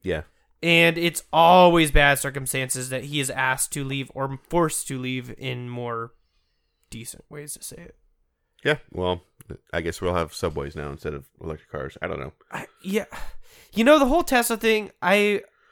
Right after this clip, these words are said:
Speaker 2: I
Speaker 1: People
Speaker 2: know
Speaker 1: are having, taking a long time to get their cars, their Model threes
Speaker 2: I,
Speaker 1: or whatever.
Speaker 2: I know three people that have ordered the Model threes, and one of them has finally gotten it. And the way that he's described acquiring this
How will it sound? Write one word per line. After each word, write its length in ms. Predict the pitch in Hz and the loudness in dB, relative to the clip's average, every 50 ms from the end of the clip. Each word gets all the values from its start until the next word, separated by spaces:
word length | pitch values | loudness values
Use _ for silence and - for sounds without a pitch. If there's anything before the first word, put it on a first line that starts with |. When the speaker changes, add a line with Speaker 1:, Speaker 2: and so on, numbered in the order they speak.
| _ - | _ -6
Speaker 2:
I 140 | - 180 208 | -2 0 2
Speaker 1:
People 140 | 214 240 180 | 4 6 8
Speaker 2:
know 60 | 170 | 8
Speaker 1:
are 40 | 269 | 8
having, 200 | 269 120 117 92 | 8 6 4 2
taking 280 | - - 117 110 107 95 | 0 0 0 0 0 -2
a 60 | 85 | -2
long 280 | 82 82 85 87 90 90 | -2 0 0 0 0 -2
time 260 | - - 90 85 80 | -2 -2 -2 -2 -2
to 60 | 76 | -4
get 160 | 78 80 - | -4 -6 -6
their 140 | - 71 67 | -6 -8 -6
cars, 340 | - - 64 55 - - - | -4 -4 -4 -4 -4 -10 -10
their 140 | - 85 82 | -10 -8 -6
Model 240 | 85 85 123 175 | -4 -4 0 2
threes 300 | 180 185 196 202 220 220 | 4 4 4 4 4 2
Speaker 2:
I, 20 | 220 | 0
Speaker 1:
or 20 | |
whatever. 280 | 185 151 151 143 147 156 160 | -2 -2 -4 -6 -6 -6 -6
Speaker 2:
I 80 | 160 | -4
know 380 | 160 165 170 190 190 190 190 190 | -2 0 2 2 2 2 0 -4
three 420 | - - - 165 165 175 180 180 | -8 -10 -8 -4 -4 -2 -4 -4
people 320 | 175 175 170 156 147 147 147 | -6 -6 -8 -6 -4 -4 -4
that 160 | 143 143 135 | -2 -2 -2
have 160 | 139 135 131 | -4 -4 -6
ordered 300 | - 151 151 147 143 139 | -6 -4 -4 -4 -4 -6
the 80 | 139 139 | -8 -6
Model 260 | 135 135 139 139 135 | -6 -4 -4 -4 -6
threes, 560 | - - 139 135 131 127 123 123 123 - - _ _ _ _ _ _ _ _ | -8 -8 -8 -8 -6 -6 -8 -8 -10 -12 -14 _ _ _ _ _ _ _ _
and 400 | - 156 160 156 147 143 135 143 | -4 0 0 0 0 -2 -6 -6
one 240 | 139 147 156 170 180 | -2 0 2 4 4
of 140 | 190 185 160 | 4 2 2
them 200 | 165 160 156 151 | 2 0 2 0
has 120 | 143 135 | -2 -4
finally 300 | - - 147 151 151 147 | -2 -2 0 0 0 -2
gotten 320 | 139 143 135 131 135 131 127 | -2 -2 0 0 0 0 -2
it. 180 | 123 120 - _ _ _ _ - | -6 -8 -8 _ _ _ _ -8
And 480 | 156 156 156 151 151 151 151 151 139 - - - _ _ _ _ _ | -4 -2 0 2 2 2 0 -2 -4 -10 -16 -20 _ _ _ _ _
the 880 | - 139 139 156 160 156 160 160 160 156 156 156 156 156 160 160 147 - _ _ _ _ - | -14 -8 -6 -4 -2 0 0 0 0 0 0 0 -2 -2 -2 -4 -6 -8 _ _ _ _ -18
way 500 | 143 147 143 139 147 147 156 165 170 185 | -16 -16 -16 -12 -4 0 2 4 4 2
that 140 | 180 180 170 | 0 -4 -8
he's 240 | 156 165 165 151 | -6 -6 -6 -6
described 880 | 143 143 139 - - - - - 143 135 135 135 143 151 151 156 160 - - _ _ _ _ _ _ _ _ _ _ _ _ - | -4 -4 -4 -4 -4 -4 -6 -4 -2 2 2 4 4 4 2 0 -4 -16 -18 _ _ _ _ _ _ _ _ _ _ _ _ -12
acquiring 800 | 151 - - - - - 151 147 156 160 165 170 180 185 190 190 | -12 -12 -10 -8 -4 0 4 4 4 6 4 4 2 0 -2 -2
this 420 | 190 196 202 214 220 - - - | 0 0 0 0 -2 -4 -6 -6